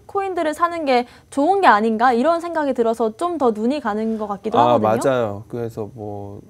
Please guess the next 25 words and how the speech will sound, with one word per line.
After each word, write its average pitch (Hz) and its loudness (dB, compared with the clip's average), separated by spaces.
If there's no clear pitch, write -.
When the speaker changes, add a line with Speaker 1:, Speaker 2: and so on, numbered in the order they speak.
Speaker 2:
일단은 143 2
한글로 233 4
돼 120 2
있으니까 107 -8
Speaker 1:
네. 220 -2
Speaker 2:
코인 165 2
이름이. 104 -6
Speaker 1:
읽기도 277 -2
쉽고요. 196 -10
Speaker 2:
예, 101 -12
근데 123 -6
사실 220 -2
Speaker 1:
네. - 0
Speaker 2:
영어인데요. 131 -2
어, 104 -12
표기만 208 4
한글로 196 2
돼 110 -2
있어요. 107 -4
<laughs> 165 -2
Speaker 1:
<laughs> 622 0
그런 262 4
거였군요. 233 4
Speaker 2:
그래도 214 12
친숙하죠? 185 6